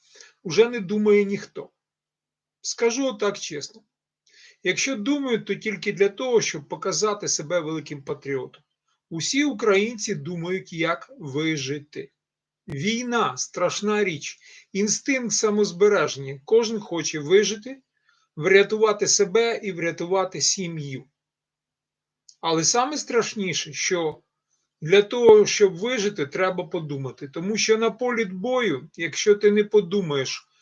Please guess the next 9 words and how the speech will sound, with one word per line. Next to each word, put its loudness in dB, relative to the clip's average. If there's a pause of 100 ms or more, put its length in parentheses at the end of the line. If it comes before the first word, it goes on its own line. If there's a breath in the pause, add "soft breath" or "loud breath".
(160)
що 2
ти -2
будеш -2
робити, -2
тебе 2
уб'ють -2 (960)
рашистські 6
загарбники, 0
рашистські. -2